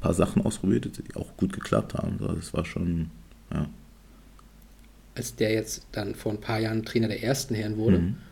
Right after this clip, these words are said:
Speaker 2: hattest du da das Gefühl, das könnte was werden?
Speaker 1: Eigentlich schon, auf jeden Fall. Also so, dass dann am Ende nicht geklappt hat, weiß ich jetzt auch nicht warum,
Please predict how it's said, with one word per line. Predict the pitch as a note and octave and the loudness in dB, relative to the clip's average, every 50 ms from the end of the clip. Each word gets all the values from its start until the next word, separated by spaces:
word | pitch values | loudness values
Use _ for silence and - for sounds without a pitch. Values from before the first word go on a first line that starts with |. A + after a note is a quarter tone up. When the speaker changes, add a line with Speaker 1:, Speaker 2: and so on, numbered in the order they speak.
| - - | -14 -6
Speaker 2:
hattest | - A2 A2+ A2+ - | -2 -2 -2 0 0
du | B2 | 2
da | B2 | 2
das | A#2+ A#2+ - | 2 2 2
Gefühl, | - A2+ - - B2+ A#2+ A#2 A2+ A#2 - - - - | 0 0 0 4 4 6 6 4 2 -2 -8 -10 -10
das | A#2 - - | -8 -6 -2
könnte | - B2+ A2+ A#2 | 0 0 2 2
was | A2 A2+ - | 0 -2 0
werden? | G#2+ A#2 D3 F#3+ A3+ - - - - - - - - - - | 0 0 0 0 -2 -6 -10 -16 -20 -20 -20 -20 -20 -6 0
Speaker 1:
Eigentlich | - D#2 C#2+ - D#2 D2+ | 2 2 2 2 0 2
schon, | - - F#2+ E2+ D2 | 4 4 6 4 4
auf | - - - E2+ | 0 -2 0 0
jeden | E2 E2 | 0 2
Fall. | - - F2 F#2 E2+ - | 2 2 4 4 4 2
Also | - - D2+ D2 | 2 2 2 2
so, | C#2+ C2+ C#2 C2 C#2+ D2 D2 - - - - - - - | 2 2 2 2 2 0 0 -2 -8 -14 -16 -18 -8 -2
dass | - C#2+ - - | 0 2 4 4
dann | D#2 D#2+ | 4 4
am | D#2 - | 4 6
Ende | E2 E2 D#2+ | 6 8 8
nicht | D2+ D#2+ D#2+ - - | 8 6 4 2 -2
geklappt | - - F#2+ G2 - - | -2 -2 -2 0 2 2
hat, | E2+ D#2 | 2 2
weiß | D2+ E2 | 2 0
ich | - | 2
jetzt | - D#2 - - | 2 2 2 4
auch | - F#2 | 6 6
nicht | F#2+ F#2+ - | 6 6 6
warum, | - E2 G2 G#2 A2 G2 G2 | 6 6 8 8 8 6 4